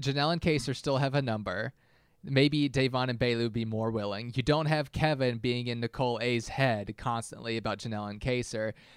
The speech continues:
I feel like there could potentially be two sides of the house, but Keisha goes, and all they have is Nicole Anthony, who only talks to Kevin, and Kevin tells her how bad Janelle and Kaser are, uh, and then it just,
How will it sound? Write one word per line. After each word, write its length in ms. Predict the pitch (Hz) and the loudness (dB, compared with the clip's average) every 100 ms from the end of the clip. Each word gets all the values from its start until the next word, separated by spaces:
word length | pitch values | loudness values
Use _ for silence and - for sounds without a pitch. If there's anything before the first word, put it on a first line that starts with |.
| - | -2
I 100 | 139 | 0
feel 160 | 143 156 | 4 2
like 120 | 143 | 2
there 120 | 147 | 0
could 220 | 135 151 | 2 2
potentially 480 | 127 123 139 - 127 | 2 -2 -4 -2 -2
be 120 | 113 | 0
two 200 | 110 123 | -2 -2
sides 240 | 113 110 104 | 0 -2 -2
of 80 | 107 | -2
the 60 | |
house, 280 | 127 151 117 | 0 0 -2
but 220 | - 98 | -6 -6
Keisha 340 | - 151 - 139 | -2 0 0 2
goes, 420 | 131 123 127 - - 170 143 | 2 4 0 -4 -14 -16 -8
and 160 | 139 | -4
all 100 | 127 | 0
they 120 | 135 135 | 4 6
have 180 | 135 | 6
is 100 | 131 | 2
Nicole 300 | 135 123 135 | -2 0 2
Anthony, 540 | 127 127 127 131 127 120 - _ | 2 0 -2 -4 -4 -6 -12 _
who 120 | 131 | 0
only 200 | 135 135 | 2 2
talks 260 | 127 127 - | 2 0 -2
to 80 | 135 | -4
Kevin, 460 | - 117 113 110 | 0 0 0 -4
and 240 | 113 120 113 | -4 -6 -2
Kevin 260 | 131 120 | -2 -2
tells 300 | 113 120 113 | -2 -2 -2
her 320 | 123 110 107 101 | -2 -2 -2 -2
how 200 | 120 117 | 0 0
bad 340 | 107 110 107 | 0 0 -2
Janelle 200 | 113 110 | -4 -6
and 100 | 107 | -6
Kaser 300 | 131 123 - | -4 -2 0
are, 300 | 127 117 117 - - - - | 2 2 0 -4 -16 -18 0
uh, 40 | |
and 680 | 127 123 123 127 147 139 151 | 2 4 2 0 -2 -6 -2
then 200 | 147 135 | -2 -2
it 320 | 139 - 131 | -4 -2 -2
just, 260 | 131 - | -2 -6